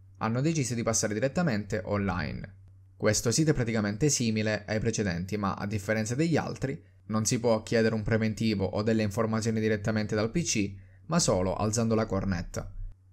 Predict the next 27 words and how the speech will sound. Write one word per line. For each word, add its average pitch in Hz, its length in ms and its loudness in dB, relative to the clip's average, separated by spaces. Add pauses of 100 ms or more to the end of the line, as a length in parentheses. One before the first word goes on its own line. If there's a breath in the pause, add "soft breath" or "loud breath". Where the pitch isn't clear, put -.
(120)
In 110 180 2
pratica 147 420 4
questo 107 340 0
servizio 120 400 2
vi 113 60 0
fornirà 107 440 0
un 104 180 0
elenco 113 340 2
dei 110 80 4
professionisti 113 680 2
presenti 110 540 0
in 156 120 4
zona 123 440 2 (240 soft breath)
con 170 220 0
tanto 110 300 2
di 113 100 2
numero 110 220 2
di 104 100 0
cellulare. 101 600 0 (360)
Quindi 107 320 6
vi 101 100 4
basterà 101 440 2
inserire 101 580 2
il 90 100 -4
nome 110 200 0
del 107 100 0
professionista, 107 920 0